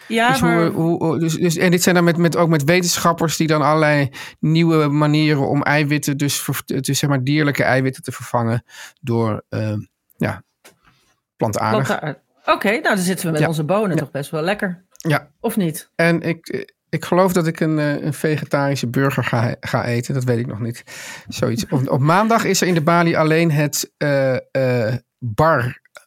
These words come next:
Speaker 2: bar eten, zoals ze dat noemen.
Speaker 1: Oh,
Speaker 2: Dus
Speaker 1: barfood. De, eh, eh,
Speaker 2: Ja,
Speaker 1: onion,
Speaker 2: ik ben
Speaker 1: crispy
Speaker 2: benieuwd.
Speaker 1: onion rings en,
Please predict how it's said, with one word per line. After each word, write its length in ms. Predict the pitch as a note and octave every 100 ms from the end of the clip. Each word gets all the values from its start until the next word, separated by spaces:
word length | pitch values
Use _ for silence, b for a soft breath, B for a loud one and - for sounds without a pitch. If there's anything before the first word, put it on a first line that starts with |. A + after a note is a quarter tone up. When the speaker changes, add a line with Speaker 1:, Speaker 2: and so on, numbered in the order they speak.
| -
Speaker 2:
bar 400 | A#2+ E3+ D3 B2
eten, 480 | A#2 A2+ B2+ A2+ G2
zoals 240 | - A#2+ -
ze 60 |
dat 140 | A#2 G#2+
noemen. 280 | A2 G2+ - _ - B B B -
Speaker 1:
Oh, 220 | D4+ F#4+
Speaker 2:
Dus 160 | F#3 -
Speaker 1:
barfood. 800 | - F3+ C4+ C4+ G3+ E3 - - _ _
De, 200 | - - _ _
eh, 420 | D3 G#3 - G#3
eh, 60 | G3+
Speaker 2:
Ja, 80 | -
Speaker 1:
onion, 280 | C4+ B3 G3+
Speaker 2:
ik 120 | E3+
ben 140 | E3+ C#3+
Speaker 1:
crispy 220 | C4 -
Speaker 2:
benieuwd. 180 | A#3 A#3+
Speaker 1:
onion 360 | B3+ A#3+ G#3
rings 420 | G3 G3 F#3 G#3+ -
en, 260 | F3+ F3+